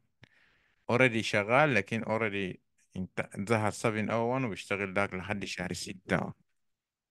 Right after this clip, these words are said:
فالزول اللي قرا six oh one ممكن يمتحن لحد شهر ستة. بعد داك،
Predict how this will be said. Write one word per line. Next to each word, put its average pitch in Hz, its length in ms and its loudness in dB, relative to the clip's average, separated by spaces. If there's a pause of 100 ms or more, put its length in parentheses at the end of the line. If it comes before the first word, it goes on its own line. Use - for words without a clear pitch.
فالزول 101 340 2
اللي 95 140 2
قرا 113 280 8
six - 420 -8
oh 120 340 0
one 160 60 2
ممكن 131 260 -4
يمتحن 107 400 -6
لحد 117 180 -2
شهر 101 220 -2
ستة. - 400 -6 (1500)
بعد 98 320 4
داك، 127 300 6